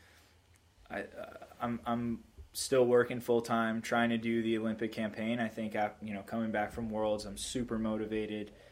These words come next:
have a good list of things that I want to accomplish. Um, I've, you know, been doing,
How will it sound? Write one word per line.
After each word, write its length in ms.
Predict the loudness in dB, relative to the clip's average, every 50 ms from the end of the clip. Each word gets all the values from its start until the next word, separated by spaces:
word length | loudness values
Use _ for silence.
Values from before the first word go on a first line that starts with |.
| -20 -20 _ -4
have 160 | -2 -2 -2
a 20 |
good 240 | 0 0 0 0 2
list 240 | 2 0 0 0 -4
of 80 | -4 -4
things 300 | -2 -2 0 0 0 0
that 100 | 2 2
I 60 | 2
want 260 | 2 2 0 0 -2
to 40 | -4
accomplish. 760 | -4 -4 -2 -2 -2 0 0 0 0 0 -2 -4 -8 -12 -14 -18 -20 -20 -20 -20 -20 -16 -10
Um, 460 | -6 -4 -2 -2 -2 -2 -4 -6 -10 -12 -10
I've, 180 | -12 -12 -12 -14 -20 -20 _ -20 -20 -14 -8
you 100 | -6 -4
know, 160 | -2 -2 -4
been 260 | -4 -4 -4 -4 -2
doing, 440 | -2 -2 0 0 0 -2 -2 -4 -8